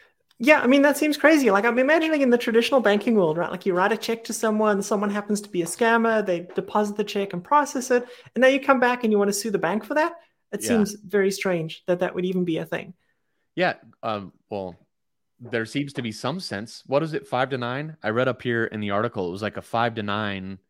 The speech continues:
Speaker 2: in the U S, five to four. So there's nine, you know, justices. So by, by a squeak. And I wonder if that just has to do with them not liking crypto and not liking Coinbase, because this seems like an obvious, that would have been nine zero if it was Wells Fargo.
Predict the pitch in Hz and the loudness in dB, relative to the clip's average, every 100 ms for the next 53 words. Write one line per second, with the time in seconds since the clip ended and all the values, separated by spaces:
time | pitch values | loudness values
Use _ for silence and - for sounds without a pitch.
0 | _ _ _ 104 104 101 110 107 - - | _ _ _ -10 -6 -4 -4 -4 -8 -20
1 | - 127 120 110 - 120 90 73 87 95 | -2 2 2 0 2 4 4 -2 -10 -12
2 | 101 98 107 107 101 92 _ _ 104 85 | -8 -6 -4 -4 -6 -12 _ _ -14 -14
3 | - - _ - 113 - 101 82 78 120 | -16 -20 _ -6 -6 -6 -14 -14 -8 -8
4 | 104 _ _ _ _ _ - 120 170 196 | -8 _ _ _ _ _ -16 4 6 6
5 | 160 156 151 - - 139 190 254 - - | 6 8 8 4 -4 2 4 4 -2 -12
6 | _ - 139 151 175 208 170 175 165 170 | _ -6 -2 0 0 0 0 -2 0 -2
7 | - 160 160 135 123 143 139 120 110 - | 2 2 2 -2 -2 0 2 0 -2 -8
8 | _ _ _ 120 120 120 117 - 117 113 | _ _ _ -4 -2 0 0 2 0 -2
9 | 107 - 139 110 87 98 - _ - 104 | -6 -4 -4 -2 -4 -4 -10 _ -8 -2
10 | 107 101 113 110 98 117 131 107 78 82 | -2 0 -2 -4 -6 -6 -6 -6 -8 -10
11 | - 107 113 113 120 135 127 117 104 - | -10 -8 -8 -8 -10 -8 -4 -4 -4 -2
12 | 113 110 95 - 156 165 135 117 117 127 | -2 -2 -2 2 4 4 2 2 4 4
13 | 127 113 110 110 95 82 92 - 104 117 | 2 -4 -2 0 0 -4 -8 -12 -6 -4
14 | 107 104 98 95 95 82 73 60 | -4 -4 -4 -4 -4 -6 -6 -12